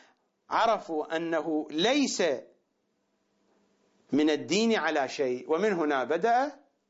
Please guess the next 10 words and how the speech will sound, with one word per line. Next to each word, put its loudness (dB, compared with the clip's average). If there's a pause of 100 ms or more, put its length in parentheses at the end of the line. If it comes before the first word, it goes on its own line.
(880)
الظلم 0
وبدأت 0
المشكلة -6 (300)
من 0
زمان 0
معاوية، -6 (880)
إلى 4
آخر 0
الكلام 0
الذي -4